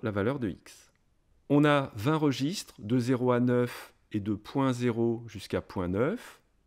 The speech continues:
Par exemple, je peux stocker cette valeur dans la mémoire point un et je la rappelle en faisant R C L point un. On a également le registre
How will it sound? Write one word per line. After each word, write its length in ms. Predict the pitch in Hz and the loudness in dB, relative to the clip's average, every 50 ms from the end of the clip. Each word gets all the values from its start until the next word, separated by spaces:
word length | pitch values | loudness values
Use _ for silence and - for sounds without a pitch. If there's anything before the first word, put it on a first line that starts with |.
| _ _ - | _ _ -6
Par 140 | 110 110 113 | -4 -2 -2
exemple, 420 | 113 107 113 123 120 117 - - | -2 0 0 0 0 0 -2 -6
je 140 | - 95 101 | -8 -6 -6
peux 160 | 90 - 107 | -4 -4 -4
stocker 400 | 95 - - 127 113 - - 120 | -6 -4 -4 -4 -2 -2 -2 -4
cette 220 | 120 - 110 104 98 | -2 -2 -4 -4 -2
valeur 500 | 107 101 101 107 107 104 101 98 - - | -2 -2 0 0 0 0 -2 -4 -6 -8
dans 140 | - 98 95 | -8 -4 -2
la 100 | 98 95 | -2 -2
mémoire 640 | 98 98 95 98 98 98 95 92 92 85 87 90 - _ _ _ _ _ _ _ _ _ _ | 0 0 -2 -2 -2 -2 -2 -2 -4 -4 -6 -10 -14 _ _ _ _ _ _ _ _ _ _
point 440 | - - - 120 110 104 101 98 - _ _ _ _ _ _ _ _ _ _ _ _ _ _ - 123 | -18 -8 -2 0 0 0 0 -2 -4 _ _ _ _ _ _ _ _ _ _ _ _ _ _ -2 0
un 240 | 123 135 165 240 - _ _ _ _ _ _ _ _ _ _ _ | 0 0 0 -2 -8 _ _ _ _ _ _ _ _ _ _ _
et 80 | - 123 | 0 0
je 140 | 107 113 107 | 2 2 2
la 140 | 101 98 95 | 2 2 0
rappelle 440 | 90 82 - - 98 104 - - - - | -2 -4 -4 -2 -2 -2 -2 -2 -6 -8
en 80 | 104 | -10
faisant 480 | 95 - 95 90 82 90 98 - - - | -8 -8 -8 -8 -6 -4 -6 -6 -4 -4
R 160 | 117 117 - | -4 -4 -4
C 200 | - - - 98 | -6 -6 -4 -2
L 280 | 92 90 98 104 113 127 - _ _ _ | 0 0 0 -2 -4 -8 -12 _ _ _
point 360 | - - - 107 101 107 110 - _ _ _ _ - | -12 -6 -4 -2 -2 -2 -4 -8 _ _ _ _ -10
un. 120 | - - - _ _ _ _ _ _ _ _ _ _ _ _ _ - | -10 -10 -10 _ _ _ _ _ _ _ _ _ _ _ _ _ 0
On 140 | 131 135 | 2 4
a 80 | 135 131 | 4 4
également 520 | 127 120 123 120 120 120 117 113 107 101 98 | 4 4 4 2 4 4 2 2 0 -2 -2
le 120 | 98 113 | 0 0
registre 600 | 120 123 127 117 117 117 - - - 113 92 - | 2 2 2 0 0 -4 -8 -6 -4 -4 -4 -4